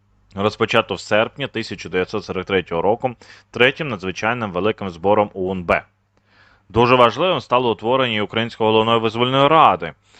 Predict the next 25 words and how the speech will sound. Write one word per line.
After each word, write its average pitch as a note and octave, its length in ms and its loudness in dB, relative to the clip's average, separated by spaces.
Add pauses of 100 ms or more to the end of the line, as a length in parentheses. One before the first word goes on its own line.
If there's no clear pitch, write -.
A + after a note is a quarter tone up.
(340)
а, G2 200 -2
яка G#2 280 0
мала A#2 300 2
надпартійний A2 680 -4
та G#2+ 200 2
всеукраїнський G#2 580 -4
характер. A2+ 480 0 (180)
З - 60 -18
двадцяти A#2 400 -2
членів B2 380 -4
співзасновників G#2+ 920 -6
У F#2+ 60 -2
Г G2+ 120 0
В F#2+ 100 2
Р C#3 280 2 (360)
лише A#2 460 2
шість D#3 420 -4
було G2 200 0
членами G#2+ 460 0
уну G2+ 320 -4
упа. F#2+ 260 0 (480)
Дванадцять A#2+ 460 2
походило G2+ 440 -2
з F2 60 -10
Галичини, G2 580 -4